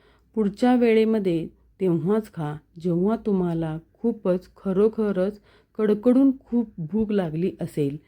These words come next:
जर तुम्ही एखादी स्पेसिफिक वस्तू खाण्याचा म्हणजे पदार्थ खाण्याचा विचार करत असाल तर ही भूक नाही तर स्वाद बदलणे असे होय. जेव्हा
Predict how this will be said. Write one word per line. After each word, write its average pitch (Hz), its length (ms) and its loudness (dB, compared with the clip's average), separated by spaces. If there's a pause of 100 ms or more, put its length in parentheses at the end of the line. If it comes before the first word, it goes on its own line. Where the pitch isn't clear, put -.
(440)
जर 208 140 4 (180)
तुम्ही 190 460 2
एखादी 180 600 -4
स्पेसिफिक 214 760 -2
वस्तू 185 440 -4
खाण्याचा 151 500 -4 (600)
म्हणजे 175 180 0
पदार्थ 156 640 -2
खाण्याचा 156 520 -2
विचार 156 400 -4
करत 151 320 -2 (180)
असाल 180 360 -4 (560)
तर 254 180 6
ही 247 200 4
भूक 220 340 -2
नाही 175 400 0 (360)
तर 220 60 -6
स्वाद 196 400 0
बदलणे 170 520 2 (320)
असे 214 240 0
होय. 135 260 -2 (760)
जेव्हा 156 480 0